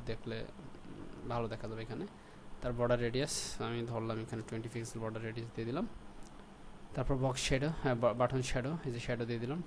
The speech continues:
টোটাল শ্যাডো দিয়ে আমি এখানে এটা বললাম যে এই কালার দিয়ে দিই। তো এইভাবে মূলত ইফেক্টটা আসতেছে, ঠিক আছে? ওকে, এবার পেডিং, আপনি যদি চান যে পেডিং দিতে, তাহলে পেডিং,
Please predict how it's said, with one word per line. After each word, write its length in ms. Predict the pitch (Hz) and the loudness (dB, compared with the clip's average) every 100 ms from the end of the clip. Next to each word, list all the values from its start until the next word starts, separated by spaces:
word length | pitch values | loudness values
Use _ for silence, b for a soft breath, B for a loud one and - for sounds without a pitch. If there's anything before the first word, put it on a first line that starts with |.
| - | -6
টোটাল 320 | 131 120 120 | -4 -2 -2
শ্যাডো 320 | - 120 117 | -4 -2 -2
দিয়ে 260 | 117 139 185 | -2 -2 -2
আমি 140 | 123 | -2
এখানে 240 | 117 110 | -4 -4
এটা 160 | 117 120 | -6 -4
বললাম 320 | 117 143 185 | -4 -4 -4
যে 80 | 139 | -4
এই 100 | 107 - | -6 -8
কালার 180 | 98 - | -8 -8
দিয়ে 120 | - - | -8 -10
দিই। 240 | - - - - - - - | -10 -12 -12 -14 -16 -18 -12
তো 60 | 120 | -4
এইভাবে 260 | 120 113 117 | -2 -2 -2
মূলত 320 | 113 117 - | -2 -4 -6
ইফেক্টটা 340 | 110 110 - | -8 -8 -6
আসতেছে, 360 | 117 - 127 226 - - | -6 -6 -6 -6 -8 -8
ঠিক 120 | - 220 | -2 0
আছে? 140 | 339 - - - - - | 0 -4 -10 -16 -16 -2
ওকে, 340 | 139 143 - 117 B B B B - - | 2 2 2 -8 B B B B -10 -2
এবার 120 | 151 139 | 4 4
পেডিং, 280 | 156 139 139 143 | 6 6 6 2
আপনি 200 | 135 135 | 0 -2
যদি 140 | 127 | -2
চান 240 | 127 135 123 | -2 0 0
যে 100 | 123 | 0
পেডিং 240 | 127 123 | 0 0
দিতে, 240 | 120 120 127 | 0 -2 -2
তাহলে 240 | 127 123 123 | 0 0 0
পেডিং, 200 | 117 | 0